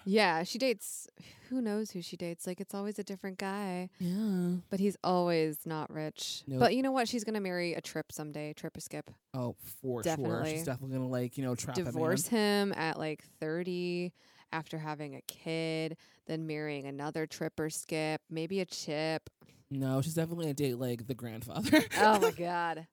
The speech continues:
Speaker 2: And then she
Speaker 1: Then
Speaker 2: get
Speaker 1: he's
Speaker 2: that
Speaker 1: gonna
Speaker 2: old
Speaker 1: die.
Speaker 2: money. Yeah.
Speaker 1: Yeah.
Speaker 2: So that's her, that's her future.
Speaker 1: Yeah.
Speaker 2: But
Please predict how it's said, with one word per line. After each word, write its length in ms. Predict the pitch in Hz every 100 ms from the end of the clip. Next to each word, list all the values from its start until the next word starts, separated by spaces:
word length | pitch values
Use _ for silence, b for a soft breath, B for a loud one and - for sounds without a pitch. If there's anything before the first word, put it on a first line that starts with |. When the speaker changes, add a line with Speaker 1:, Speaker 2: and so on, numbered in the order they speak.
| 139
Speaker 2:
And 120 | 135
then 80 | 135
she 160 | -
Speaker 1:
Then 140 | - 175
Speaker 2:
get 80 |
Speaker 1:
he's 80 | 143
Speaker 2:
that 60 | -
Speaker 1:
gonna 100 | 127
Speaker 2:
old 160 | 131
Speaker 1:
die. 420 | 131 - 156 156 -
Speaker 2:
money. 360 | 139 113 120 -
Yeah. 60 | 120 B B B
Speaker 1:
Yeah. 400 | - 139 120 - 160 b b b b -
Speaker 2:
So 60 | 135
that's 180 | 160 160
her, 180 | 143
that's 220 | - 156 -
her 320 | 160 147 127
future. 600 | - 107 - 120 123 156 -
Speaker 1:
Yeah. 240 | 185 160 - - _ -
Speaker 2:
But 360 | 160 147 143 143